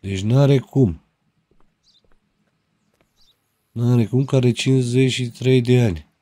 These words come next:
E exact, uh, suspect, uh, aici, principal.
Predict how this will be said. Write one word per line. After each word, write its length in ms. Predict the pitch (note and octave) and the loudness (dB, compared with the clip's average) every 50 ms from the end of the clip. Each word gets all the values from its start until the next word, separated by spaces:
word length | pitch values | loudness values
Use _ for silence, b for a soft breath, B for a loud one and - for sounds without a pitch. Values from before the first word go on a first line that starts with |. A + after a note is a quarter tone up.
| _ _ _ _ _ _ _ _ _ _ _ _ _ _ _ _ _ _ _ _ _ _ _ _ _ _ _ _ _ _ _ _ _ _ _ _ _ _ _ _ _ _ _ _ _ _ _ _ _ _ _ _ _ _ _ _ _ _ _ _ _ _ _ _ _ _ _ _ _ _ _ _ _ _ _ _ _ _ _ _ _ _ _ _ _ | _ _ _ _ _ _ _ _ _ _ _ _ _ _ _ _ _ _ _ _ _ _ _ _ _ _ _ _ _ _ _ _ _ _ _ _ _ _ _ _ _ _ _ _ _ _ _ _ _ _ _ _ _ _ _ _ _ _ _ _ _ _ _ _ _ _ _ _ _ _ _ _ _ _ _ _ _ _ _ _ _ _ _ _ _
E 160 | - G#2+ G#2 | -10 -8 -8
exact, 640 | G2 F#2+ F#2+ F#2+ - - - A#2+ B2+ A#2+ - - - | -8 -8 -10 -12 -10 -6 -4 -4 -4 -4 -6 -6 -2
uh, 260 | B2 A#2+ A2 G#2 F#2+ | 0 0 0 0 -2
suspect, 680 | - - - G2 F2+ - _ - B2 B2+ - - - | -4 -8 -10 -12 -14 -10 _ -4 -4 -4 -6 -6 -4
uh, 220 | C#3 C#3+ C#3 C#3+ C#3 | -2 -2 0 0 0
aici, 340 | C3+ C3+ B2+ A#2+ - A#2+ | 2 2 0 0 -2 -4
principal. 680 | A2 G#2+ A#2 A2+ A2+ - B2 B2 - C3+ A#2 F#2 D#2 - | -4 -4 -6 -8 -6 -8 -8 -6 -2 -2 -2 -2 -4 -8